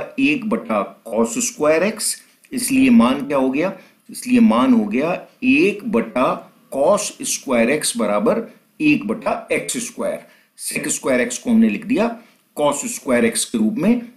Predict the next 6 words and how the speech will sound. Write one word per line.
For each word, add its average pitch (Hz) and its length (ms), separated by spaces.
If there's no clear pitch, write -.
एक 160 240
बटा - 320
cos 151 300
square 104 460
x, - 240
अर्थात 135 580